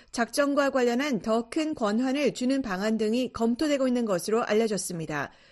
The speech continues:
패트릭 크로닌 허드슨 연구소 안보석좌는 삼 일 비오에이에 보낸 이메일에서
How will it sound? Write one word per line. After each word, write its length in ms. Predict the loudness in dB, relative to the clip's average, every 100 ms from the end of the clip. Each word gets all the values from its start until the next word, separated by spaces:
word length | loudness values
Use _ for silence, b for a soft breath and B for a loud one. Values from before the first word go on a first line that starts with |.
| b b b
패트릭 380 | 0 2 2 0
크로닌 300 | 2 2 0
허드슨 480 | 0 0 0 -2 -2
연구소 420 | 0 0 0 0
안보석좌는 720 | 0 0 0 0 -4 -2 -2
삼 200 | -2 -2
일 200 | 0 -2 B B 0
비오에이에 560 | 4 6 6 4 4
보낸 340 | 4 4 2 2
이메일에서 720 | 2 2 2 2 0 -2 -6